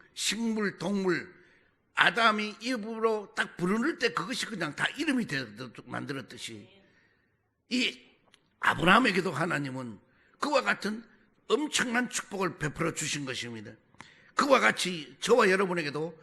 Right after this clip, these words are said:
바로 복의 근원이 되도록 만들어 주시게 될 줄 믿습니다. 그래서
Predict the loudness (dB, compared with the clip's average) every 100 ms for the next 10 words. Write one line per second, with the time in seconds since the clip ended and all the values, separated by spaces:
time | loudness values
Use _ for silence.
0 | -20 -20 _ 0 2 2 -2 -2 0 0
1 | -2 0 2 2 2 -2 -2 -6 -14 -14
2 | 2 4 4 2 0 -4 -6 -4 -4 -6
3 | -4 -6 -6 -6 -4 -4 -6 -10 -12 -14
4 | -20 -20 -20 -20 -20 -8 4 4 6 4
5 | 2 0